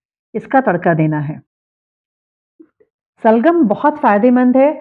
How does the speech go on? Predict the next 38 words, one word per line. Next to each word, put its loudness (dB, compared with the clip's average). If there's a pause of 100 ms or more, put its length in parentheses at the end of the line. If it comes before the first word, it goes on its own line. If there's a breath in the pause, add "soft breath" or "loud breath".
(300 loud breath)
ये 2
immune 4
system 0
को 2
मजबूत 2
करने 2
वाला 2
है। 2
आप 0
में 2
से 0
बहुत 0
से 2
लोग 2
इसके -2
फ़ायदे 2
जानते 0
होंगे, 2 (400 soft breath)
इसमें 0
बहुत -4
कुछ 2
बताने 0
की 2
ज़रूरत 0
नहीं 0
है, 0 (300 soft breath)
लेकिन 0
हाँ, -2 (260 soft breath)
बहुत 0
से 2
लोगों 2
को 2
बहुत -2
सी 0
knowledge 0
नहीं 4
होती 2
है, 0